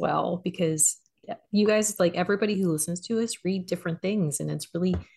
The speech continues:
it's actually really fun. I found some really good authors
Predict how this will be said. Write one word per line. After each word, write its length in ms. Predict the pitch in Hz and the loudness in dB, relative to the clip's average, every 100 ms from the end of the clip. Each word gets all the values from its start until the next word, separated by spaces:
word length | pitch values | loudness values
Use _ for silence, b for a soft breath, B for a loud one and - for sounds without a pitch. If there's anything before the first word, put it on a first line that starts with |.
| _ | _
it's 80 | - | -6
actually 240 | 185 - | -2 0
really 240 | 269 175 190 | 0 0 0
fun. 280 | - 160 160 | 0 0 0
I 100 | 156 | -2
found 260 | 170 170 | -2 -2
some 240 | 185 170 - - - _ - | -2 -2 -4 -20 -20 _ 2
really 200 | 175 165 | 4 4
good 200 | 160 170 | 2 0
authors 960 | - 151 160 - - - 151 - - | 0 0 -2 -6 -4 -2 0 0 0